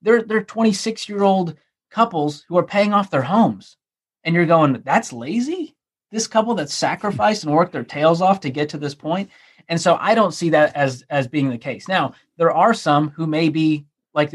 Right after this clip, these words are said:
uh, what I was talking about earlier, they're waiting on someone else to change their life. And they're living in their parents' basement going, "Woe is me. What card was I dealt? I can't get out of this."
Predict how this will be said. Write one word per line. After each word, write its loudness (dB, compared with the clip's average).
uh, -6
what 0
I 4
was 0
talking 2
about 0
earlier, 0
they're 0
waiting 0
on 2
someone -2
else 2
to -14
change -8
their -6
life. -12
And -2
they're 2
living 2
in 2
their 0
parents' 0
basement -8
going, -2
"Woe 4
is -4
me. -4
What 0
card 2
was -4
I 4
dealt? -6
I -8
can't -6
get 0
out -4
of -12
this." -16